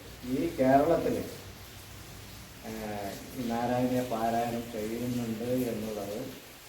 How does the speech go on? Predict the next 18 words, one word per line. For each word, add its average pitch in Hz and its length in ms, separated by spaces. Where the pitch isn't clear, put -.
നമുക്ക് 131 460
പോലും 170 440
കണ്ടുപിടിക്കാൻ 156 560
പറ്റാത്ത 147 280
അവസ്ഥയായിരുന്നു. 127 600
അപ്പോൾ 117 240
പാലക്കാട് 165 880
പരിപാടി 143 400
നടക്കുന്നതിന് 151 680
മുമ്പ് 139 540
നേരത്തെ 139 220
പറഞ്ഞല്ലോ, 131 440
എറണാകുളത്താണ് 131 800
പരിപാടി 120 340
സംഘടിപ്പിച്ചത്. 107 720
അന്ന് 135 140
കേരളത്തിലെ 165 760
മൊത്തം 175 540